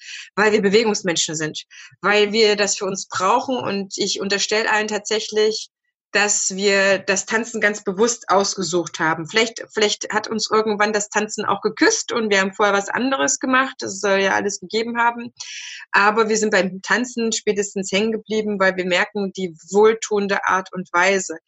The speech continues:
wie wir Körper bewegen können, wie rhythmisch, wie fließend oder wie kraftvoll.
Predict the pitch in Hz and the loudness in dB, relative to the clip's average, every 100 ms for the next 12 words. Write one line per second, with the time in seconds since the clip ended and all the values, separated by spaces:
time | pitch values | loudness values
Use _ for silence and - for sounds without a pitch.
0 | - _ 160 226 240 180 175 170 190 185 | -20 _ 0 2 4 4 2 2 0 0
1 | 170 170 170 208 190 - 175 170 196 196 | -2 -2 0 0 -2 -4 -4 0 2 2
2 | 180 196 233 - 185 175 - 190 202 - | 4 2 0 -2 -4 -2 -2 -2 -4 -2
3 | 202 240 277 277 247 240 240 - 180 175 | -2 2 2 2 -2 -2 -4 -4 -4 -2
4 | 180 180 - 214 - - - 220 214 | -4 -4 2 2 0 -10 -4 2 2